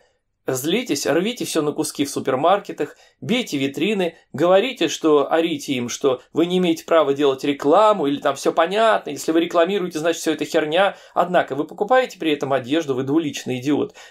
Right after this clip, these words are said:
Вы покупаете что-то, может быть, я предполагаю, в аптеках. Может быть, и вы не все сами выращиваете, о чем вы говорите. Природа нам все дала. Горлопан.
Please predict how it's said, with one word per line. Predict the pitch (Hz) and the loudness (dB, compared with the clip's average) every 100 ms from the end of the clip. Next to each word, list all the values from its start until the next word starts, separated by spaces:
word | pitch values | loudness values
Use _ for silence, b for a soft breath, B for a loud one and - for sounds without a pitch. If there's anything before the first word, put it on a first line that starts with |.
| B | B
Вы | 151 240 202 _ _ _ | 0 0 -2 _ _ _
покупаете | 196 185 185 233 220 180 | -6 -4 2 2 2 -2
что-то, | - 247 220 | -2 0 2
может | 180 175 180 135 123 | 0 2 2 2 -4
быть, | 117 117 | -8 -4
я | 127 107 - _ _ _ _ _ _ | 0 0 -2 _ _ _ _ _ _
предполагаю, | 226 - 143 139 123 113 | -10 -2 0 2 2 2
в | 123 | 0
аптеках. | - 165 170 165 - B B - | -2 -4 -2 -6 -10 B B 0
Может | 208 196 | 0 0
быть, | 220 214 | -4 -2
и | |
вы | 220 | -2
не | 214 208 | -2 -4
все | 311 | -2
сами | 294 208 151 | 0 0 2
выращиваете, | 135 165 135 - 117 110 | 2 2 2 -2 -6 -2
о | 127 | -2
чем | - 117 | -2 -4
вы | 120 | -2
говорите. | 131 156 139 - | 0 0 -2 -4
Природа | 175 180 120 | 0 2 2
нам | 117 110 | -2 -6
все | - 117 | -6 -2
дала. | 127 107 - b | 0 0 -4 b
Горлопан. | 127 165 180 180 104 | 0 2 2 2 -2